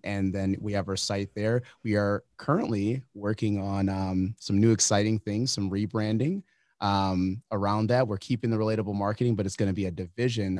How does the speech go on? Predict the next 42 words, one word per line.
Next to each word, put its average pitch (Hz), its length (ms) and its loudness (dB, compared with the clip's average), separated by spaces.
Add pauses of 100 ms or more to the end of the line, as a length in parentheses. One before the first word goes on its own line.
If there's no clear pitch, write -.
of 90 360 -6
kind 98 180 -6
of, 92 200 -6
uh, 92 280 -6 (460)
um, 87 380 -8 (280)
of 95 100 -8
something 107 340 0
else 98 140 0
that'll 95 140 -2
be 92 100 -4
bigger. 90 460 -8 (520)
Um, 92 220 -2
because 101 300 0
there's 117 160 4
a - 20 4
lot 143 260 2
of 156 100 2
ideas. 120 460 6
I 92 100 2
got 95 180 4
a 95 40 4
lot 131 200 12
of 147 60 12
stuff 131 280 8
going 117 300 10
on, 101 280 8 (100)
and 101 120 8
I 104 80 8
need 123 320 12
to 123 100 4
just 104 200 6
house 107 340 6
all 101 160 4
this 98 260 -2
in 98 140 -12
one 95 180 -12
spot 139 440 4
and 98 100 4
make 95 160 4
sure 107 140 4
that 95 160 0
the, 92 260 -6